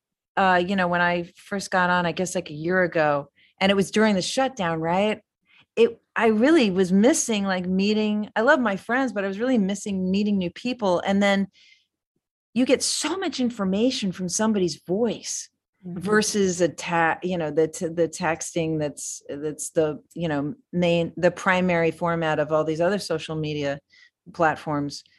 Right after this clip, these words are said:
Speaker 1: Um, but wow, I made, I made some really good friends on that platform. I, I, I think they've done a great job. There's a real culture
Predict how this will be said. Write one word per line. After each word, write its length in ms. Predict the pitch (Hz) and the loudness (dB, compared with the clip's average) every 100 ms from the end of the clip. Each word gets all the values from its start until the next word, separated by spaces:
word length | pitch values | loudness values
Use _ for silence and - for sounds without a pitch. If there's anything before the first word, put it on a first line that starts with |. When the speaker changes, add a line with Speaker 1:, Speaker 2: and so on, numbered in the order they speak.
| _ _ | _ _
Speaker 1:
Um, 480 | 160 156 147 139 143 _ _ _ _ 185 | -2 0 0 -2 -8 _ _ _ _ 0
but 160 | - | 0
wow, 420 | 165 190 190 165 - | 4 6 8 6 6
I 140 | 220 | 4
made, 220 | 269 180 | 6 4
I 180 | 202 254 | 6 4
made 240 | 208 165 | 4 2
some 300 | - 180 185 | 0 -2 -2
really 260 | 226 254 185 | 0 2 2
good 220 | 175 160 | 2 -2
friends 340 | - 180 180 170 | -2 -2 0 -2
on 120 | 156 | -4
that 140 | 147 - | -6 0
platform. 480 | 156 156 - 151 | 2 2 -2 -4
I, 180 | 151 165 - | -2 -4 0
I, 220 | 175 180 | 0 2
I 100 | - | 2
think 280 | 196 240 233 | 2 0 2
they've 180 | 190 165 | 0 2
done 220 | 180 165 | 2 0
a 40 | 156 | -2
great 340 | 165 160 - | 0 0 0
job. 420 | - 165 160 156 | 0 2 2 2
There's 220 | 165 160 | -2 -2
a 60 | 165 | -6
real 460 | 170 190 196 196 _ _ _ _ _ _ | -2 0 0 -2 _ _ _ _ _ _
culture 760 | - 180 175 - 180 160 151 | 2 4 4 0 -2 0 -2